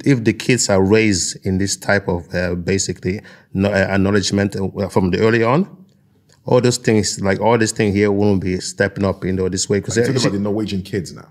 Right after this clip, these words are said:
Speaker 1: Yeah, I'm talking about the Norwegian kids, yeah.
Speaker 2: Okay.
Speaker 1: Yeah, like,
Speaker 2: Your
Speaker 1: yeah.
Speaker 2: parents, of course.
Speaker 1: Parents, yeah. Not, not, not, nece-, not the kids, though.
Speaker 2: Of course not. The
Speaker 1: It's, it's not,
Speaker 2: parents
Speaker 1: it's not the
Speaker 2: of the kids.
Speaker 1: kids. It's, it's, it's the parents.
Speaker 2: The parents of the kids,
Speaker 1: Yeah,
Speaker 2: of course.
Speaker 1: so they,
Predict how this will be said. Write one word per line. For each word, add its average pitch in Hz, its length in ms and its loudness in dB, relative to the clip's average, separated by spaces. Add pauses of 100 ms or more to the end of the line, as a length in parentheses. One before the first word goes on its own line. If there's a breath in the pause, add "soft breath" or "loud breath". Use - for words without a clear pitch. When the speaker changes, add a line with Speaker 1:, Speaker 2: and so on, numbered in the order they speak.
(160)
Speaker 1:
Yeah, 135 160 2
I'm 120 80 2
talking 123 160 0
about 110 160 0
the 101 80 0
Norwegian 98 320 -2
kids, 98 240 -8
yeah. 92 80 -4
Speaker 2:
Okay. 85 180 -8 (180)
Speaker 1:
Yeah, 92 220 0
like, 90 280 -2 (140)
Speaker 2:
Your 98 180 0
Speaker 1:
yeah. 87 40 -4
Speaker 2:
parents, 87 420 -2
of 82 100 -14
course. - 440 -6
Speaker 1:
Parents, 113 340 2
yeah. 92 240 -2 (580)
Not, 123 160 4 (340)
not, 123 260 2
not, 135 680 2
nece-, 117 320 2
not 120 220 2
the 101 80 2
kids, 98 300 0
though. 87 240 0
Speaker 2:
Of - 120 0
course 147 200 2
not. 85 160 -2
The 107 60 0
Speaker 1:
It's, - 80 0
it's 127 80 4
not, - 60 2
Speaker 2:
parents 135 180 0
Speaker 1:
it's 117 100 -2
not 139 100 0
the 110 80 0
Speaker 2:
of 78 60 -4
the 113 60 2
kids. - 240 -2
Speaker 1:
kids. 139 100 -10 (140)
It's, 113 160 0
it's, - 80 -8
it's 101 120 -2
the 104 80 -2
parents. 101 380 0
Speaker 2:
The - 80 -2
parents 120 260 0
of 139 80 -10
the 127 60 -14
kids, - 160 -4
Speaker 1:
Yeah, 98 140 4
Speaker 2:
of 170 80 -6
course. - 100 -6
Speaker 1:
so 107 480 2 (420 loud breath)
they, 135 260 4